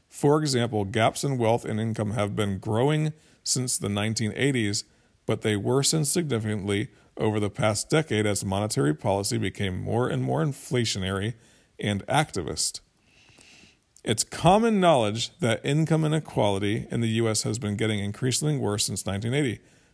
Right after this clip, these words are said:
But what we've been pointing out in some of my blog posts, this is Petro saying,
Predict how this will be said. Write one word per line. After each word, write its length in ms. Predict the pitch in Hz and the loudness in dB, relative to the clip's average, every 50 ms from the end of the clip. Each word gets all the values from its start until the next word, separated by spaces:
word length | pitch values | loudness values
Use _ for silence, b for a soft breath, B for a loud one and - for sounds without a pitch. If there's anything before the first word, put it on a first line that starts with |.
| b _ | b _
But 180 | - 117 107 - | -2 -2 -2 0
what 200 | 113 120 123 98 | 2 0 2 2
we've 160 | 139 135 143 | 0 0 0
been 180 | 143 147 139 127 | 0 0 -2 -2
pointing 400 | - - 131 117 117 117 110 117 | -2 -2 -2 0 0 2 2 2
out 260 | 117 117 113 - - b b b b - | 2 2 0 0 -4 b b b b -6
in 140 | - 110 101 | -4 0 2
some 240 | - - 120 117 | 2 2 2 0
of 160 | 117 110 107 120 | -2 -2 -2 0
my 160 | 110 104 98 | 0 0 -2
blog 480 | 113 - 117 113 123 147 156 151 143 | -2 -2 2 4 4 4 4 2 0
posts, 480 | - - 143 139 156 151 - - - - - _ _ _ _ _ _ _ _ - | 0 2 2 2 4 2 0 -2 -4 -6 -10 _ _ _ _ _ _ _ _ -4
this 160 | - 110 104 | -2 -2 -2
is 100 | 101 101 | -2 -4
Petro 540 | - - 117 107 - - 127 120 120 127 131 | -6 -6 -6 -6 -4 0 0 2 2 2 2
saying, 540 | - - - 110 101 98 98 101 107 113 | 0 0 0 0 0 -2 -2 -4 -6 -6